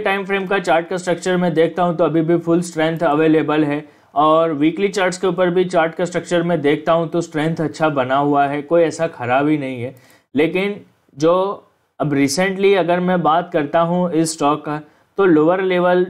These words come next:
टू हंड्रेड, अ, टू थाउजेंड टू हंड्रेड के आसपास से काफ़ी बढ़िया मोमेंटम इसने प्ले किया है और almost टू थाउजेंड सिक्स हंड्रेड नाइंटी तक ये स्टॉक्स निकल गया है।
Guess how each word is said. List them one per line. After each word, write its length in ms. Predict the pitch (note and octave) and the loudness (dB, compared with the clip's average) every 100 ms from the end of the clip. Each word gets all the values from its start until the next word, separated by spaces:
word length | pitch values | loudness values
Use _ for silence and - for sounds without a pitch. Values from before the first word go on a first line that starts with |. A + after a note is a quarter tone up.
| F3+ | 2
टू 160 | E3+ | 2
हंड्रेड, 580 | F3 E3+ D#3+ E3 E3+ E3 - C3+ | 2 0 0 2 2 0 -10 -4
अ, 160 | C#3 | -2
टू 220 | C3+ E3 | 2 0
थाउजेंड 460 | E3 E3+ D#3 E3+ E3+ | 2 0 0 -2 -2
टू 140 | D#3+ | -2
हंड्रेड 320 | D#3+ D3+ D#3 D#3+ | -2 0 -2 0
के 80 | F3+ C#3 | 2 2
आसपास 440 | D#3+ D#3+ D#3 D#3 | 0 0 -2 -2
से 200 | D#3 D#3 D#3 - _ _ | -2 -4 -6 -16 _ _
काफ़ी 340 | B2+ C3+ F3+ F#3+ | 0 0 2 2
बढ़िया 340 | D#3+ C#3+ E3 | 2 2 2
मोमेंटम 600 | E3+ E3+ D#3 E3 E3 E3 | 2 -2 0 0 0 0
इसने 300 | D#3 D3+ E3 | -2 -2 -4
प्ले 260 | E3 C#3+ D#3 | 0 2 2
किया 300 | D#3 D3+ D#3 | 2 0 2
है 140 | D#3 D#3 | 0 0
और 200 | D#3 D#3 | 0 0
almost 420 | D3 D3 E3 D#3+ | 0 0 -2 0
टू 140 | D#3 D#3+ | -2 0
थाउजेंड 380 | D3+ C#3+ D#3 D#3 | -2 0 -2 0
सिक्स 300 | D3 D3 D3+ | -2 -2 -4
हंड्रेड 340 | C#3+ D3+ C#3+ | -2 -2 -2
नाइंटी 380 | B2+ C#3 C#3 E3+ | -2 -2 0 2
तक 220 | E3+ D#3+ | 2 2
ये 160 | D#3+ D3+ | 0 0
स्टॉक्स 400 | D#3 D3 D3+ - _ _ _ | 0 0 0 -6 _ _ _
निकल 320 | C3 B2+ C3+ C3 | -6 0 2 2
गया 240 | A#2 G2+ | 0 -2
है। 140 | F#2+ | -4